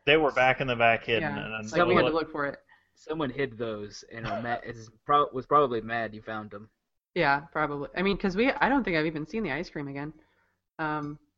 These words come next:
Speaker 2: but yeah, the beer is everywhere now. So the, the beer is delicious. I s-, it, <sighs> you can definitely taste the brownie. Uh, it's, it, the brownie's kind of like an aftertaste,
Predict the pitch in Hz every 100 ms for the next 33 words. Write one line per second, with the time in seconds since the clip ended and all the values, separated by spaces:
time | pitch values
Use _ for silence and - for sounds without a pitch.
0 | _ _ _ _ - 160 196 170 160 208
1 | 226 139 156 160 147 143 139 143 - 156
2 | 156 160 - 190 302 311 185 165 147 143
3 | 147 - 165 - - - 170 - _ -
4 | - - - _ _ _ _ - 208 208
5 | 196 165 - 165 165 175 170 175 - 160
6 | 156 156 - _ _ _ _ 170 160 160
7 | 139 156 180 208 214 - - 160 156 -
8 | 165 165 151 156 156 170 156 151 147 131
9 | - 131 - 175 - 175 185 -